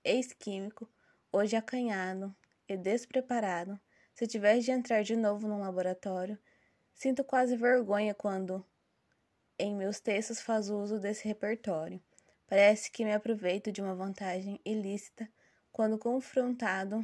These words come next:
com meus neocolegas, escritores que não tiveram uma vivência como a minha. Por todos esses motivos, quando um leitor se surpreende com o fato de que eu, químico, tenha escolhido seguir o caminho da escrita,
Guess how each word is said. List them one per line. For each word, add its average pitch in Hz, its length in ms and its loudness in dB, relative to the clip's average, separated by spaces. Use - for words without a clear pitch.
com 226 160 -2
meus 208 280 -4
neocolegas, 214 1000 -2
escritores 208 720 -4
que 214 100 -8
não 208 200 -4
tiveram 214 480 2
uma 214 100 -2
vivência 196 520 -6
como 196 260 -6
a 208 40 -4
minha. 170 400 -8
Por 226 160 -4
todos 233 380 -6
esses 226 300 -4
motivos, 190 800 -10
quando 214 240 -2
um 214 100 -2
leitor 208 420 -6
se 226 160 -8
surpreende 208 880 -8
com 196 200 -10
o 196 40 -8
fato 185 520 -10
de 190 120 -8
que 190 280 -10
eu, 190 220 -8
químico, 196 560 -8
tenha 202 240 -4
escolhido 208 480 -6
seguir 214 280 -8
o 208 60 -16
caminho 190 460 -8
da 185 120 -10
escrita, 180 580 -14